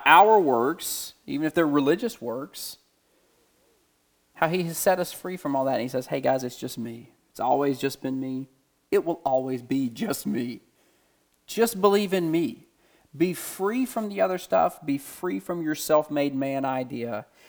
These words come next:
And instead be freed to love as I have created you to do." And may God bless us to work on that. If you'll close with us,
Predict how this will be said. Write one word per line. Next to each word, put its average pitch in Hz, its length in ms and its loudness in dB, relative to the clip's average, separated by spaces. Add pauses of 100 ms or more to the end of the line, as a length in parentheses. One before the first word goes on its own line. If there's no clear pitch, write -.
(160)
And 127 140 2
instead 147 380 2
be 135 120 -2
freed 185 800 -8 (280)
to 135 120 -2
love 165 1000 2 (500)
as 131 180 0
I 143 200 0
have 143 220 -8
created 123 680 -4
you 117 140 -8
to 117 160 -16
do." 98 360 -12 (560)
And 131 80 -2
may 131 120 0
God 139 320 4
bless 127 300 0
us 120 120 -12
to 120 100 -12
work 117 240 -8
on 117 100 -8
that. 120 140 -6
If 120 100 -12
you'll 160 140 0
close 160 360 -2
with 151 140 0
us, 139 240 -2